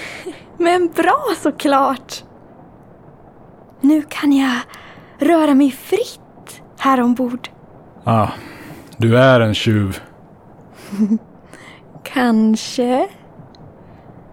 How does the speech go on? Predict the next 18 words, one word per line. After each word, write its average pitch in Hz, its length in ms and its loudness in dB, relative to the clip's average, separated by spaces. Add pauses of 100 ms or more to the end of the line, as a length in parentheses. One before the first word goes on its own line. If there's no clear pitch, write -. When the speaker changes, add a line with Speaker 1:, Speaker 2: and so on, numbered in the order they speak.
(380)
Speaker 1:
Men 220 400 2
inte 196 360 0
så 240 220 -4
som 208 300 -2
du 240 280 -4
tror. 233 500 -6 (1300)
Speaker 2:
Vad 101 300 0
tror 104 180 -2
jag 113 260 2
då? 98 120 0 (960)
Speaker 1:
Du 311 380 0
tror 226 500 -4
att - 600 -8 (960)
jag 220 140 -4
stjäl 269 680 -2
saker 208 580 -6
från 202 220 -2
människor. 202 600 -4